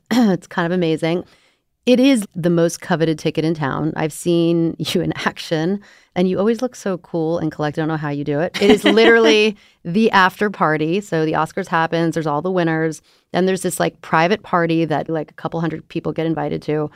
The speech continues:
Speaker 1: and it's invitation only. You cannot hack into the party, even if you tried. Um, and there's always a lot of debate around the party, and everyone's always talking about the party, but everyone wants to go.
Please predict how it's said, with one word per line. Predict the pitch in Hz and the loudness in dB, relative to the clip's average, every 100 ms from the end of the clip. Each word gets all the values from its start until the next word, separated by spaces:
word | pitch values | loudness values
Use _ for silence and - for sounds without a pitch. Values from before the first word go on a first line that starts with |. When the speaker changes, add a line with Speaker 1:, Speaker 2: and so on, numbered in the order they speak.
| _ _ - | _ _ -4
Speaker 1:
and | 160 | -2
it's | 165 | 0
invitation | 160 165 170 185 175 | -2 0 -2 0 -2
only. | 156 160 165 160 | 2 2 2 0
You | 196 | -2
cannot | - 190 190 175 160 | -4 0 2 2 0
hack | - 175 156 160 - | -4 0 0 0 -4
into | 165 165 | -2 -2
the | 165 | -4
party, | - 143 160 | -6 -6 -6
even | 160 170 | -4 -4
if | 175 | -4
you | |
tried. | - 151 160 175 _ _ _ - | -6 -4 -4 -6 _ _ _ 2
Um, | 185 180 170 170 _ _ _ - | 4 4 2 0 _ _ _ 0
and | 202 | 2
there's | 202 | 2
always | 214 214 233 | 4 4 6
a | 233 | 6
lot | 196 190 | 4 4
of | 185 | 2
debate | 196 180 175 180 | 2 4 4 4
around | 175 170 | 4 4
the | 180 | 2
party, | 170 165 165 170 | 0 0 2 2
and | 165 | 0
everyone's | 165 | 0
always | 175 175 | 0 -2
talking | - 160 156 165 | -2 -2 0 -4
about | 165 | -4
the | |
party, | - 160 | -4 -2
but | 160 | -2
everyone | 165 175 | 0 0
wants | 175 175 | -2 -4
to | 196 | -2
go. | 156 151 156 | 0 0 -2